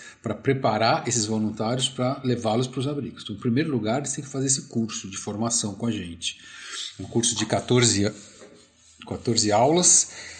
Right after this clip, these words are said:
são cinquenta e duas horas, ele acontece em três, três meses e meio, mais ou menos. É... Então,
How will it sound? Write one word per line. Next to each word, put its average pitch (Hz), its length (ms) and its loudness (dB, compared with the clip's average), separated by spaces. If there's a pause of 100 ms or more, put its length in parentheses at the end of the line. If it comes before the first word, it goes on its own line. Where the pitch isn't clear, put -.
(120)
são 107 180 -4
cinquenta 120 500 0
e 104 40 -2
duas 107 360 0
horas, 160 760 2 (200)
ele 107 120 -2
acontece 110 500 0
em 104 60 0
três, 120 500 2 (280)
três 113 280 4
meses 104 420 2
e 95 60 -2
meio, 98 320 0
mais 92 140 -6
ou 95 80 -8
menos. 131 500 -6 (960)
É... 87 840 -6 (960)
Então, 120 340 0